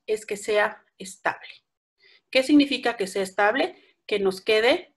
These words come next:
de manera homogénea y no que se separen las fases. Si, si hay separación de fases, pues no sirve de nada, no estoy garantizando el tamaño de partícula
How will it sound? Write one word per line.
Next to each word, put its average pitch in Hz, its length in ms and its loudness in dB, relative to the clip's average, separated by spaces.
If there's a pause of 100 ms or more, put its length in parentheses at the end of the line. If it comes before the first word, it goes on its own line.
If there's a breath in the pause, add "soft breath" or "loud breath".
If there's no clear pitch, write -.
(100)
de 190 120 -6
manera 190 460 2
homogénea 220 760 -2 (600 soft breath)
y 214 120 -8
no 220 260 0
que 220 100 -4
se 202 120 -6
separen 180 520 -6
las 160 180 -10
fases. - 560 -20 (340)
Si, 208 280 -16
si 214 320 -8
hay 254 180 2
separación 220 580 -2
de 220 80 -6
fases, 226 520 -4 (440)
pues 196 140 -2
no 214 160 -2
sirve 220 360 -2
de 196 100 0
nada, 220 560 -2
no 226 140 -2
estoy 214 260 -2
garantizando 196 720 -2
el 196 80 -6
tamaño 190 320 0
de 185 80 -2
partícula 214 680 -4